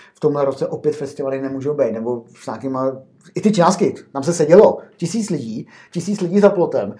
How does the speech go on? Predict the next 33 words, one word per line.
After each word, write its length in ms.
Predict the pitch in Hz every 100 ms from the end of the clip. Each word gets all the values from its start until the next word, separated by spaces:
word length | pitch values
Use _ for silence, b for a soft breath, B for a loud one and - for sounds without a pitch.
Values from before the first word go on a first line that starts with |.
| B 135
a 40 |
všichni 240 | 156 160
měli 220 | 175 170 185
sedět. 280 | 170 170
No 60 | 117
tak 140 | 143 -
dobře, 200 | 156 147
tak 160 | 135
tři 180 | - 139
sta 120 | 131
lidí 200 | 151 156
tancovalo 440 | 170 139 147 135 135
nebo 140 | 147
spařilo, 460 | 151 156 143 120 - B B -
ale 140 | 143
v 20 |
podstatě 380 | 151 147 151 160
všichni 240 | 147 151
v 40 | 170
rouškách 460 | 151 - 147 98 - b b
měli 240 | 151 147 143
být. 260 | 110 95 B B -
A 320 | 143 143 143
všichni 300 | 135 151 175
testy, 400 | 175 - 135 113
takže 200 | 139 131
jakoby 440 | 151 - - 170 170 B
to 100 | -
ne-, 120 | 156 147
to 160 | 170
není 300 | 165 151 185
prostě 300 | 196 180 185
klasická, 760 | 180 151 - 165 - 165 160